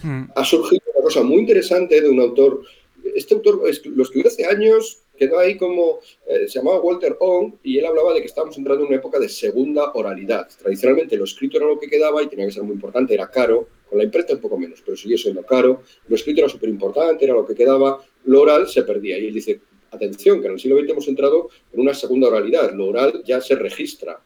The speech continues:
Speaker 2: bien sea el audio, bien sea, como en este caso, audio y vídeo", y empezó, y no digamos ya hoy en día, que cualquiera lo podemos hacer, pero, eh, que, queda ya, entonces él decía, "Eh, esto ya es una mezcla, porque ya no es la or-, la oralidad de toda la vida que se pierde, sino que es una oralidad que se fija como era el texto".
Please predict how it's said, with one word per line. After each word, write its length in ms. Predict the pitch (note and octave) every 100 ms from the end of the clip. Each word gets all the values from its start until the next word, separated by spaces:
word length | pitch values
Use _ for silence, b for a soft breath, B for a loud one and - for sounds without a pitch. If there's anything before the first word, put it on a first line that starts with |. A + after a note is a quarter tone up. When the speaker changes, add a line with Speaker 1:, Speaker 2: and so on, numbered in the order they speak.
| _
Speaker 2:
bien 140 | G#2
sea 380 | A2 A2+ G#2 F#2+ G2+
el 100 | G2
audio, 300 | B2 C#3+ F#3
bien 180 | - G#3
sea, 260 | - B2 - b _
como 120 | F#3+ -
en 20 |
este 140 | -
caso, 360 | G#2+ B2 C#3+ D3
audio 260 | A#2+ A#2+ A2
y 40 |
vídeo", 400 | G#2 C3+ C#3 E3 E3
y 80 |
empezó, 300 | G2 F#2 G#2+ A2+
y 160 | F#2 -
no 80 | G2
digamos 260 | G2+ G2+
ya 100 | F#2
hoy 120 | F#2+ F#2
en 80 |
día, 300 | F#2 A#2+ C3+ C3+ b _
que 80 | G#2+
cualquiera 280 | G2+ - A#2
lo 60 |
podemos 220 | A2 G#2
hacer, 300 | G2 - A2
pero, 180 | - - - B B -
eh, 280 | A#2+ A#2+ A#2+
que, 160 | C3+
queda 260 | C3+ D3 C#3
ya, 120 | D3+
entonces 280 | C#3+ C3 C#3
él 60 | C3
decía, 280 | A#2+ A#2+ A#2+
"Eh, 120 | B2+
esto 220 | C3 -
ya 80 | D3+
es 100 | C#3+
una 80 | B2+
mezcla, 280 | C#3 A#3 A2+
porque 140 | G2+
ya 40 | A2
no 40 |
es 60 | A#2+
la 60 | A2+
or-, 200 | G#2+ A#2
la 100 | G#2+
oralidad 340 | G2 G2 G2+ B2
de 80 |
toda 140 | A2+ A2+
la 80 | A#2+
vida 280 | A#2 F#2+ - _ _
que 80 |
se 120 | - -
pierde, 440 | C#3+ D#3 D3+ - -
sino 140 | G2+
que 80 | F#2+
es 100 | G2
una 100 | A#2
oralidad 340 | A#2 A2 A2+ D#3
que 100 | -
se 100 | G2
fija 260 | - -
como 160 | - G2
era 80 | F#3+
el 80 | -
texto". 300 | - -